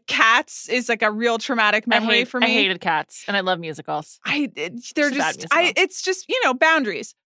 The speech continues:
Speaker 1: personal boundaries. As we all know, I believe in them, and that includes all performances and public events.
Speaker 2: Would you, so you would never go to Ellen is kind of the baseline. But if you did,
Speaker 1: Mm-hmm.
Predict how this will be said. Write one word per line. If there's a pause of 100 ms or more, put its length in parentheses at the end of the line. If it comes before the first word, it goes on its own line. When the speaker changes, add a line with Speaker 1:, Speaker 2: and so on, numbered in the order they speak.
Speaker 1:
personal
boundaries.
As
we
all
know,
I
believe
in
them,
and
that
includes
all (420)
performances
and
public
events.
Speaker 2:
Would
you, (260)
so
you
would
never
go
to
Ellen
is
kind
of
the
baseline.
But
if
you
did,
Speaker 1:
Mm-hmm.